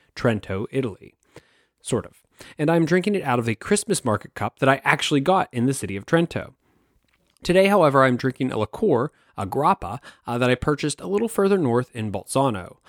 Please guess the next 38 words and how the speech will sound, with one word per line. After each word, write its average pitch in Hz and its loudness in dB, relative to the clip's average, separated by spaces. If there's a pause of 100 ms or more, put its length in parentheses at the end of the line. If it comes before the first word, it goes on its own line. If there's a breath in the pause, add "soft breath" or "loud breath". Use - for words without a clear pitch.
(140 soft breath)
in 98 -8
South 117 0
Tyrol. 110 -6
It 123 -6
is 104 -4
a 110 -2
honey 185 -2
grappa, 120 -4
or 101 -6
honey 143 -4
liqueur, 113 -8 (460 soft breath)
uh, 247 -2
but 214 -2
more 139 4
on 113 4
that 107 -4
later. 117 0 (260)
And 165 2
before 226 2
we 208 0
get 180 -2
into 220 -2
the 139 -4
episode, 143 -4
D 190 -4
G 208 0
M 175 2
H 151 0
has 139 -2
one 233 0
new 247 2
piece 165 -4
to - -6
add 95 0
to 101 -14
the 101 -10
show. 98 0 (480)
Ads. - -2